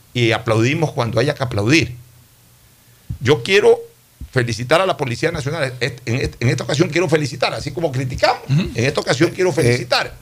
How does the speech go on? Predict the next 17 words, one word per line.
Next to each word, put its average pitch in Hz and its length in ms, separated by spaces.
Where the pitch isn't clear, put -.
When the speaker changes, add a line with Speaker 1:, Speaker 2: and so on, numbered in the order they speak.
Speaker 2:
quería 135 240
advertirte 156 460
justamente 147 460
del 135 100
operativo 117 880
de - 60
la 101 120
banda 110 360
Choneros 107 280
Speaker 1:
Ya, 113 100
Speaker 2:
Águilas. - 260
Speaker 1:
déjame 147 500
leer 135 240
el 127 80
Twitter, 101 280
por 95 120
favor. - 160